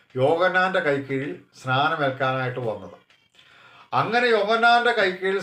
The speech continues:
സ്നാനമേൽക്കാൻ വന്ന യേശുക്രിസ്തുവിനെ ദൈവം പരിശുദ്ധാത്മാവിനാൽ അഭിഷേകം ചെയ്ത് ആ യേശുവാണ് മശിക എന്ന് ഇസ്രായേലിന് വെളിപ്പെടുത്തി കൊടുത്തു.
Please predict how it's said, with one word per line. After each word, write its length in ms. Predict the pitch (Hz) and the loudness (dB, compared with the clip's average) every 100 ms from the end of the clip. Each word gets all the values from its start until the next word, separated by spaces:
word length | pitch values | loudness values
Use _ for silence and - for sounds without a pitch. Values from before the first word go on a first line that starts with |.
| 185 | -2
സ്നാനമേൽക്കാൻ 640 | 160 170 190 180 180 170 165 | 0 0 0 -2 2 0 0
വന്ന 180 | 151 156 151 | -6 -2 0
യേശുക്രിസ്തുവിനെ 800 | 139 135 147 160 - 160 160 165 214 - _ _ _ 131 | 0 -2 -4 -6 -8 -6 -4 -4 -6 -12 _ _ _ -2
ദൈവം 300 | 135 180 208 147 | 0 2 0 0
പരിശുദ്ധാത്മാവിനാൽ 1040 | 156 147 175 175 170 180 180 180 180 180 180 185 - | -2 -2 -4 0 2 2 2 0 2 2 0 -2 -8
അഭിഷേകം 540 | 135 143 160 175 175 175 135 | -6 -6 0 0 2 0 -2
ചെയ്ത് 280 | 127 127 151 - _ _ _ - - _ _ _ _ - | -4 -2 -4 -6 _ _ _ -20 -20 _ _ _ _ -8
ആ 220 | 101 151 208 185 | -2 2 2 2
യേശുവാണ് 640 | 160 202 - 233 185 175 185 175 | 2 0 0 2 4 4 2 0
മശിക 380 | 147 127 170 196 202 180 156 | -2 -2 -2 0 2 2 -2
എന്ന് 220 | 147 170 - _ _ _ _ _ _ - | -4 -6 -8 _ _ _ _ _ _ -14
ഇസ്രായേലിന് 720 | 147 123 160 165 175 175 175 165 | -12 -2 2 4 4 0 -2 0
വെളിപ്പെടുത്തി 520 | 143 143 170 160 175 175 | 2 0 -2 -4 -4 -6
കൊടുത്തു. 420 | 156 151 147 156 | -2 -2 -4 -8